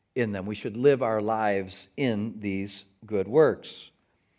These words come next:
So what Paul is saying is that we are God's masterpiece. We are saved by grace through faith, but this is not a useless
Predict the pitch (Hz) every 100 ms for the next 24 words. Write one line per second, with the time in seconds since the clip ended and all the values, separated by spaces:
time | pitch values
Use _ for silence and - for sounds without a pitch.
0 | _ _ _ _ _ _ _ _ _ -
1 | 175 - 247 233 - 180 160 135 151 143
2 | 185 233 143 151 147 151 156 160 165 135
3 | - _ _ _ _ _ _ _ 131 147
4 | 156 - - 131 - - 92 85 - -
5 | - - _ _ _ _ _ - 139 123
6 | - - 190 196 196 - 139 131 151 160
7 | - - 180 - 135 113 - 151 202 196
8 | 208 143 151 180 185 180 139 135 143 196
9 | - 156 135 -